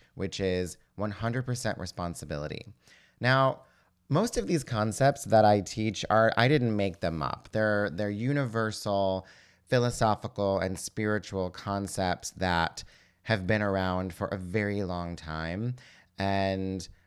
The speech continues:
I've learned them through all of my great teachers, um, Eckhart Tolle, Wayne Dyer, Louise Hay, Marianne Williamson. And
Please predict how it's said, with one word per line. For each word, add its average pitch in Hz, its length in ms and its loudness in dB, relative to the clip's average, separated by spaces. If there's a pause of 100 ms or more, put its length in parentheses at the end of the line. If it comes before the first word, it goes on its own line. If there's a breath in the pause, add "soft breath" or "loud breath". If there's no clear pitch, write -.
(120)
I've 104 280 0
learned 101 320 -4
them 90 640 -4
through 87 720 -2 (520)
all 98 200 4
of 90 80 -4
my 113 200 0
great 95 340 -2
teachers, 87 880 -4 (420 loud breath)
um, 82 540 2 (400 loud breath)
Eckhart 92 340 2
Tolle, 107 580 2
Wayne 85 320 -4
Dyer, 95 760 2 (180 loud breath)
Louise 87 320 -4
Hay, 110 360 0
Marianne 87 360 -4
Williamson. 90 1040 -6 (920 soft breath)
And 107 640 2